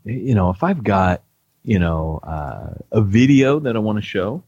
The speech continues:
um, so, like, one of the things that I kinda shared with, uh, Refuge when we're strategizing, I said, "Hey, you know, if, if I were you, um, I would, I would start telling the stories that you have here in the church about people's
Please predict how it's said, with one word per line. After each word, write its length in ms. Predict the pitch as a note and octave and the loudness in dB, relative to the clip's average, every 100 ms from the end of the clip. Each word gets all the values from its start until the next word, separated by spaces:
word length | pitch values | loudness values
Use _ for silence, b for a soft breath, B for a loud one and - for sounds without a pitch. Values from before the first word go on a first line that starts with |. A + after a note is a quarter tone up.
| _ _ - | _ _ -10
um, 400 | E2 D#2+ D#2 E2 | -6 -6 -6 -4
so, 180 | - F#2+ | 0 0
like, 200 | F2 - | 0 -4
one 260 | - G#2 | -6 -4
of 120 | G#2 F#2+ | -2 -2
the 60 | |
things 320 | - G2 F2+ | 2 2 2
that 120 | F2 F2 | 2 2
I 240 | E2 E2 _ _ _ _ _ _ | 0 -2 _ _ _ _ _ _
kinda 180 | A#2 G2 | 0 0
shared 400 | F2+ G2 F#2+ F2+ | 0 2 2 0
with, 400 | F2 F2 E2+ - | -2 -2 -4 -2
uh, 220 | E2+ D#2+ | -2 0
Refuge 420 | F2 G#2 A#2+ F2+ | 0 0 -2 -2
when 80 | F2 | -2
we're 80 | E2 | -4
strategizing, 760 | - - G#3 D3+ E2+ D#2 D2+ E2 | -4 -2 0 -2 -2 -6 -4 -4
I 80 | |
said, 240 | E2+ F2+ E2+ | -4 -6 -6
"Hey, 260 | - E2 C2+ | -4 -4 -4
you 160 | D#2 | -6
know, 300 | D#2 D#2+ G#2 | -2 0 0
if, 160 | - E2 _ - | -2 -10 _ -12
if 160 | G2 F#2+ | -4 0
I 120 | F#2 | 2
were 100 | D#3+ | 2
you, 340 | F2+ E2+ E3 - _ _ _ _ - | 2 0 -2 -6 _ _ _ _ -4
um, 580 | E2+ E2 D#2+ D#2 D#2 - - | 0 2 2 2 -2 -6 -2
I 120 | F#2 | 2
would, 220 | G#2+ F2 - _ | 2 2 -6 _
I 140 | E2+ G#2 | 0 2
would 200 | B2 - | 2 0
start 380 | - F#2 - | -2 -2 -2
telling 320 | - F#2 G2 F#2 | -4 -2 0 0
the 80 | |
stories 760 | E2 - E2 F#2 A2 D2+ - - - - | 0 -4 0 2 0 -2 -10 -14 -12 -8
that 160 | E2+ | -6
you 100 | F2 | -6
have 260 | D#2+ E2 D2+ | -4 -4 -4
here 160 | E2 | -4
in 140 | E2 D#2 | -2 -4
the 60 | |
church 400 | D#2+ F2 F#2+ G#2+ | -6 -4 -4 -6
about 400 | D2+ - D#2 D#2 - _ _ _ - | -8 -6 -6 -8 -12 _ _ _ -4
people's 680 | G2+ G#2 F#2+ F#2 F2+ - | 0 2 2 2 -2 -8